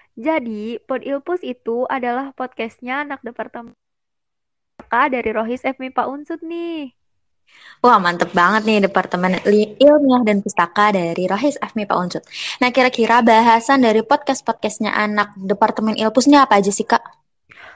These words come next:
Speaker 1: Ih, bahasannya pasti banyak banget loh, Kak. Jadi tungguin aja di setiap episodenya.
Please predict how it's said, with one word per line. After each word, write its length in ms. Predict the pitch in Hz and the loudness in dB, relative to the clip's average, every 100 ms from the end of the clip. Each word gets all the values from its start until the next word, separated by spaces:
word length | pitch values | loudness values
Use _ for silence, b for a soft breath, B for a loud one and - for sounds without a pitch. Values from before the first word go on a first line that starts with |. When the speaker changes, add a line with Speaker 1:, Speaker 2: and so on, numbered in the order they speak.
| _ | _
Speaker 1:
Ih, 240 | 269 226 - | -4 -4 -2
bahasannya 960 | 214 226 233 233 226 240 269 277 247 - _ _ _ | -2 -2 -2 -4 -4 -6 -4 -4 -6 -16 _ _ _
pasti 240 | - 254 320 | -6 -4 -2
banyak 320 | 262 254 254 | 0 -2 -4
banget 400 | 226 233 262 262 | -4 -4 -4 -4
loh, 100 | 247 | -4
Kak. 380 | - 233 - 208 | 0 0 0 -4
Jadi 400 | 220 220 254 254 | -6 -6 -8 -6
tungguin 420 | 254 233 220 214 | -6 -6 -6 -6
aja 520 | - 226 208 220 247 | -4 -4 -2 0 2
di 80 | 226 | 0
setiap 400 | - 240 247 233 | -8 -10 -8 -6
episodenya. 960 | 220 - 220 226 226 226 233 214 214 | -8 -10 -8 -8 -6 -6 -6 -4 -8